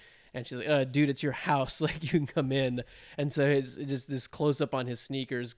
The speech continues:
going into this house for the first time and saying, you know, "Tadaima," which is, like, you know, the "Honey, I'm home."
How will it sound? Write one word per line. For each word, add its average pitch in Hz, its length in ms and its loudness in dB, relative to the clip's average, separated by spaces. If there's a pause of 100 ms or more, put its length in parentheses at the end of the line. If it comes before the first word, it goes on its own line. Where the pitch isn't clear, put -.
(280)
going 135 240 2
into 127 320 -2
this 131 280 -10
house 117 220 -2
for - 80 -10
the 113 80 -8
first 117 300 -6
time 117 240 -4
and 113 140 -10
saying, 120 460 -6 (440)
you 123 100 -8
know, 117 180 -8
"Tadaima," 135 680 -2
which 117 200 -6
is, 120 300 -6
like, 123 380 -4 (840)
you 170 80 2
know, 170 80 6
the 160 80 4
"Honey, 170 280 4
I'm 147 140 2
home." 151 480 4